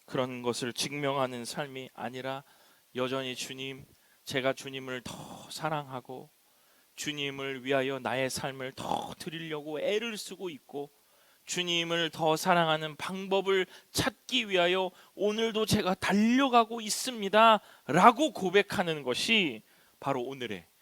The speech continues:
이 마지막 주일의 고백이 되어야 할 것입니다. 사도 바울은 분명히 내가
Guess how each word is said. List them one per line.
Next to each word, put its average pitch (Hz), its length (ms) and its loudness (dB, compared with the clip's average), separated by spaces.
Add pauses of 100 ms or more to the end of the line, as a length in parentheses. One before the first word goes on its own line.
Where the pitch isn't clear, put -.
(300)
이 139 120 -10
마지막 123 500 -2
주일의 117 600 -6 (240)
고백이 135 600 -6
되어야 120 500 -4
할 131 200 -10
것입니다. - 560 -12
사도 196 340 -6
바울은 170 420 -2
분명히 156 640 -6 (380)
내가 123 440 2